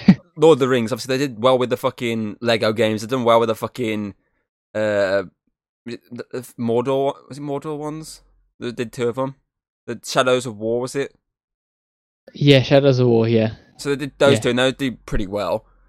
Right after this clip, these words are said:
Speaker 2: So it's again, like, I mean, realistically, you, you, saying you're gonna do a Lord of the Rings Gollum game, you, you instant red flags there. Like, how can you make a game based on Gollum? Of all
Speaker 1: It wasn't even,
Speaker 2: characters.
Speaker 1: like, I wouldn't mind if the, the game was even somewhat finished, but there's,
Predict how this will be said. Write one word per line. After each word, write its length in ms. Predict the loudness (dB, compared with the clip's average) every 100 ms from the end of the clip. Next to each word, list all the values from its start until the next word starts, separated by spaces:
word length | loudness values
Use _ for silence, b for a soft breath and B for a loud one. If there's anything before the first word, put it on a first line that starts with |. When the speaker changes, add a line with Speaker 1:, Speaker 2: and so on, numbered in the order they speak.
| _
Speaker 2:
So 120 | -8
it's 100 | -8
again, 300 | -2 0 2
like, 280 | 2 0 -2 _ -4
I 60 | 2
mean, 240 | 2 2
realistically, 540 | 2 2 2 0 -2 -4
you, 180 | -10 -12
you, 400 | _ -20 -20 -18 -16
saying 420 | -6 2 2 2
you're 160 | 0
gonna 120 | 0 0
do 40 |
a 60 | 2
Lord 100 | 0
of 20 |
the 40 | 0
Rings 160 | -6
Gollum 300 | -6 -6 -4
game, 240 | 0 0 0
you, 200 | -4 -6
you 180 | -8 -6
instant 400 | -4 -4 -6 -4
red 180 | -4 -4
flags 280 | -4 -4 -4
there. 120 | -4
Like, 240 | -2 -4 _ _ _
how 100 | -6 -4
can 100 | -2
you 40 |
make 140 | -4 -4
a 40 |
game 300 | -6 -6 -6
based 240 | -4 -6 -8
on 140 | -14
Gollum? 480 | -10 -6 -6 -6 -8 _ _ _ _ _ _ _ _
Of 140 | -6 0
all 160 | 4 6
Speaker 1:
It 80 | 6
wasn't 200 | 6 6
even, 80 | 4
Speaker 2:
characters. 220 | 2 -2 -2
Speaker 1:
like, 120 | -4 -6 _ _ _ _ -4
I 60 | 0
wouldn't 220 | 2 2
mind 200 | 2 2
if 120 | 0
the, 300 | 0 0 -4 -14 _ _ _ -16
the 60 | 0
game 280 | 4 4
was 180 | 4 0
even 260 | 0 0 0
somewhat 440 | -2 2 2 0
finished, 420 | -4 -4 -2 -4
but 140 | -6 0
there's, 240 | 0 0